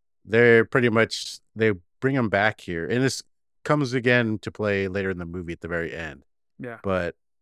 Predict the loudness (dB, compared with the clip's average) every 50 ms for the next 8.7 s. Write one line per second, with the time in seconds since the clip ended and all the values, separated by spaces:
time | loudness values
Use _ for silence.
0 | _ -8 0 2 4 4 4 2 2 0 -2 -4 -8 -8 -6 -6 -6 -4 -6 -8
1 | -10 -8 -10 -10 -10 -10 -12 -12 -14 -16 -12 -8 -8 -8 -8 -8 -4 0 2 2
2 | 2 2 2 2 2 2 2 2 0 -2 -6 _ _ _ _ _ 0 2 4 4
3 | 4 2 4 4 6 6 4 2 -4 -10 -10 -12 _ _ _ _ _ _ _ _
4 | _ _ _ _ _ _ _ _ _ -8 -8 -8 -6 -6 -4 -4 -6 -8 -12 _
5 | _ -12 -12 -8 -6 -6 -6 -6 -6 -8 -10 -10 -12 -12 -12 -12 -12 -12 -12 -14
6 | -16 _ _ _ _ _ _ -12 -8 -6 -6 -6 -8 -10 -16 -18 -18 -20 -20 -20
7 | -20 _ _ _ _ _ _ _ _ _ _ -8 0 2 2 2 2 -2 -6 -2
8 | 2 2 4 4 2 0 -2 -2 0 -2 -2 -4 -8 -16